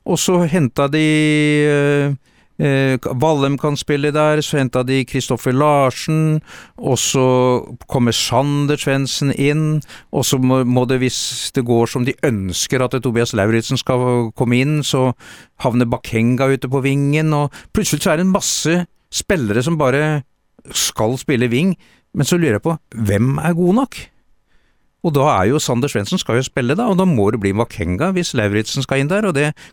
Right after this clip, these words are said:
kan være ålreit det, men Bakenga er jo den beste spissen de har. Så jeg er litt,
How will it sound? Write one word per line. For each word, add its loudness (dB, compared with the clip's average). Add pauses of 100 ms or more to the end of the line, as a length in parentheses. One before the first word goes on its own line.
kan -2
være 2
ålreit 0
det, 0
men -2 (420)
Bakenga -2 (720)
er 0
jo 2
den 0
beste -2
spissen -2
de 2
har. -2 (1200)
Så -2 (640)
jeg -20
er -4
litt, -6